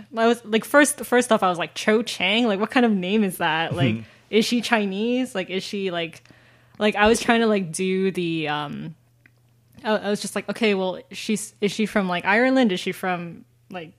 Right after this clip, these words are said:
Speaker 1: Scotland? She's from Europe. So, like, w-, what ethnicity, what Asian ethnicity would she be?" And I remember doing this, like, doing all of these hoops, being like, "Okay, well,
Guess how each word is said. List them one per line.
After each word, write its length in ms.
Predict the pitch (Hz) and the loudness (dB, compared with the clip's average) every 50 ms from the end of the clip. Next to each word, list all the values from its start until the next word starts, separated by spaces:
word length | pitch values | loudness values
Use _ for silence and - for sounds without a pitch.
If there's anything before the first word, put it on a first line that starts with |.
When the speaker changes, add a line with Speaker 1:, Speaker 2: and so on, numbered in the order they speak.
| - - | -20 -16
Speaker 1:
Scotland? 500 | - - 240 240 233 208 233 - 214 208 | -4 2 4 4 4 4 2 -2 -2 -2
She's 220 | - 247 220 - | -2 -2 -2 0
from 220 | - 294 285 240 | 2 2 4 4
Europe. 460 | 214 180 196 202 185 170 160 165 160 - | 4 4 2 2 0 0 -2 -4 -6 -6
So, 140 | - 208 | -4 -4
like, 160 | 185 185 180 175 | -2 -2 -2 -4
w-, 440 | 185 190 196 196 196 196 196 185 - _ - | -4 -4 -4 -4 -4 -6 -6 -8 -12 _ -12
what 380 | 196 196 185 208 214 220 220 - | -8 -2 2 4 4 4 4 2
ethnicity, 580 | - - - - 202 185 165 - - 170 165 170 | -4 -4 -2 0 -2 0 -2 -2 -4 -6 -6 -2
what 240 | 175 196 214 208 190 | 0 0 0 0 0
Asian 300 | 190 196 202 - 208 175 | 0 0 0 -2 -2 -4
ethnicity 580 | 165 - - 185 180 180 - 185 160 170 160 | -6 -8 -8 -8 -8 -6 -6 -6 -6 -6 -6
would 140 | 156 156 - | -8 -10 -10
she 160 | - - 170 | -10 -10 -10
be?" 280 | 160 175 185 185 175 165 | -10 -8 -8 -6 -6 -6
And 80 | 165 170 | -6 -6
I 40 | 170 | -6
remember 360 | 175 175 190 190 202 202 196 | -6 -6 -4 -4 -2 -2 -2
doing 340 | 170 185 185 180 180 175 160 | -2 -2 -2 -2 -2 -2 -4
this, 200 | 160 170 - - | -6 -8 -8 -10
like, 260 | - - - - - - - - - _ _ - | -12 -14 -14 -18 -20 -20 -20 -20 -20 _ _ -4
doing 180 | 208 196 196 180 | -2 -2 -2 0
all 180 | 190 185 185 180 | 0 0 0 0
of 80 | 175 165 | -2 -6
these 200 | 160 160 - - | -8 -10 -10 -10
hoops, 500 | - - 254 233 185 - - - - - | -6 -4 -2 -2 -2 -4 -6 -10 -10 -8
being 160 | 185 175 170 | -10 -10 -10
like, 160 | 170 160 - - | -10 -12 -10 -12
"Okay, 380 | 202 - - 247 240 240 240 | -10 -6 -4 -2 0 0 0
well, 320 | 233 196 196 196 196 190 | 0 0 0 0 -2 -4